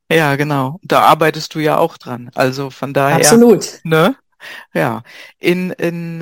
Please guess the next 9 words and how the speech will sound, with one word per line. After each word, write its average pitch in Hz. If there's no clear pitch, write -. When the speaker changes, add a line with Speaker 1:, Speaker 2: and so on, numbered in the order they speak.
Speaker 1:
ähm, 147
welchem 190
Bereich 165
würdest 160
du 208
denn 151
als -
Mitarbeiterin 160
Speaker 2:
Mhm. 147